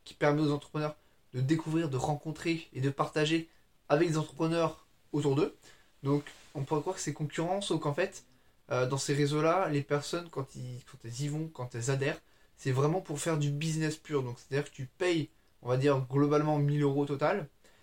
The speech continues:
mais en fait, ces mille euros, c'est un investissement et derrière, tu vas attendre des retours.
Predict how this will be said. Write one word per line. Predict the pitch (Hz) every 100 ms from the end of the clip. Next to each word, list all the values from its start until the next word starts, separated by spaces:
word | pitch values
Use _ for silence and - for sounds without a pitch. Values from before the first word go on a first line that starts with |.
| _ -
mais | 156
en | 147
fait, | 180
ces | 185 -
mille | 139 139
euros, | 139 139 175
c'est | -
un | 135
investissement | 143 147 139 143 151 185 - -
et | 131
derrière, | 127 131 165
tu | -
vas | 143 123 120
attendre | 120 160 147
des |
retours. | 143 143 139 131